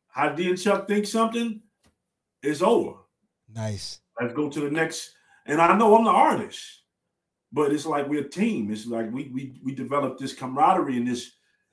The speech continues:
Speaker 1: this, this cohesiveness with the making of the projects. Chuck know what to do, man. He get them. Chuck's, he, he, he sequenced a few other artist joints.
Speaker 2: Nice.
Speaker 1: You know what I'm saying? Like, he's very good with sequencing records, man. And,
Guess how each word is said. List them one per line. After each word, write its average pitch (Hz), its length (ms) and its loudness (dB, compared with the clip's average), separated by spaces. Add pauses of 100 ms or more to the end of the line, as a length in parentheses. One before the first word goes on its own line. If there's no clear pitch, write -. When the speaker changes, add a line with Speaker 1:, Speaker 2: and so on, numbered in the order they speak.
(160)
Speaker 1:
this, - 360 -4
this 120 180 -6
cohesiveness 120 880 -2
with 120 180 -4
the 104 100 -6
making 143 380 -4
of 117 80 -4
the 101 60 -6
projects. 107 640 -6 (460)
Chuck 170 300 -4
know 143 140 -2
what 143 180 0
to 120 100 -10
do, 170 220 2
man. 123 240 -2
He 139 100 -8
get 139 240 -8
them. 143 320 -6 (120)
Chuck's, 233 400 2 (420)
he, 226 320 2
he, 233 300 2
he 247 160 2
sequenced 202 720 -2 (460)
a - 60 -14
few 220 300 2
other 208 160 2
artist 127 420 2
joints. 104 480 -8 (180)
Speaker 2:
Nice. 113 380 -4
Speaker 1:
You 123 80 -6
know 156 60 0
what 151 60 -4
I'm 170 260 -10
saying? 160 120 -2
Like, 131 180 0
he's 156 180 -6
very 143 280 -4
good 143 200 -2
with 139 100 -8
sequencing 135 520 -10
records, 135 360 -8
man. 110 300 -4
And, 92 120 -10